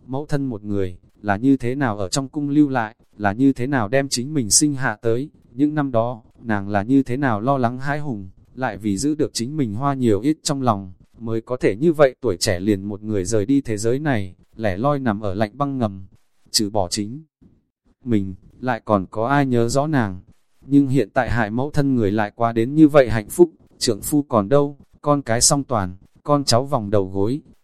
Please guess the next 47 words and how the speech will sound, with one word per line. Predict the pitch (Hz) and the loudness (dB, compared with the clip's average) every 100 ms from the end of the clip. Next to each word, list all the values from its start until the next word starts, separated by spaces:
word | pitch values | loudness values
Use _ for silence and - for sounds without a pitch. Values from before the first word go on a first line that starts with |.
| _ - | _ -8
Ngọc | 117 104 | -4 -2
Ánh | 113 127 | -2 0
Lâu | 156 147 | 2 2
chợt | 123 104 | 2 0
chỉ | - 92 | 0 -2
cảm | 117 87 | -2 -2
thấy | 113 127 | 2 2
ngực | 156 127 | 2 -2
chỗ | - 139 | -2 0
đau | 147 139 | 2 2
đến | 113 123 | 0 0
hắn | 117 131 | 0 -2
không | 160 143 | -4 0
dám | 120 113 | 2 2
hô | 135 143 | 0 0
hấp, | 143 175 _ _ - | 2 2 _ _ -4
chỉ | 110 92 | -2 0
cảm | 113 87 | -2 0
thấy | 107 131 | 2 2
một | 151 107 | 0 -4
hô | 135 | -2
hấp | 143 175 | 0 0
nơi | 165 151 | 2 2
đó | 127 117 | 4 4
liền | 147 110 101 | 4 4 6
đau. | 143 147 139 _ _ _ _ - | 4 4 -4 _ _ _ _ 2
"Ta | 135 | 4
mẫu | 127 135 | 4 0
thân | 151 147 | 0 0
qua | 139 117 | 0 -2
đến | 117 117 147 | 0 0 6
như | 156 | 6
vậy | 147 131 | 8 4
thê | - 151 | 4 -2
thảm, | 143 107 87 - _ _ | 0 -2 -2 -12 _ _
các | - 180 | 0 2
ngươi | 160 147 | 2 2
vì | 123 95 | 2 0
cái | 104 117 | 0 -2
gì | 139 131 | 4 4
có | 98 113 | 4 0
thể | 139 104 | 2 0
qua | 120 117 | 2 0
đến | 117 127 | 0 2
như | 156 147 | 6 8
vậy | 147 117 | 6 6
hảo? | 110 98 82 | 2 2 2